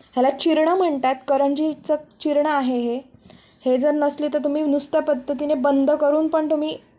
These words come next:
तळू शकता करंज्या. गॅसवर इथे मी तेल ठेवलेलं आहे आणि तेल आपण छान तापलेलं आहे, बघितलं आहे आपण.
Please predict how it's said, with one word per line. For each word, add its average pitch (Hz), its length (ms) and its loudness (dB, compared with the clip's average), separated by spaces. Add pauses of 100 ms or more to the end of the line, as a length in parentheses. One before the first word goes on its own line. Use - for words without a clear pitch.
(100)
तळू 302 240 4
शकता 269 360 -4
करंज्या. 220 460 -4 (960)
गॅसवर 262 360 2
इथे 285 160 -4
मी 302 100 -4
तेल 311 420 -2
ठेवलेलं 311 440 -2
आहे 254 320 -4 (540)
आणि 247 140 -2
तेल 285 260 0
आपण 285 260 0 (100)
छान 294 280 -2 (360)
तापलेलं 285 480 0
आहे, 269 160 0
बघितलं 262 440 -2
आहे 254 60 0
आपण. 240 300 -4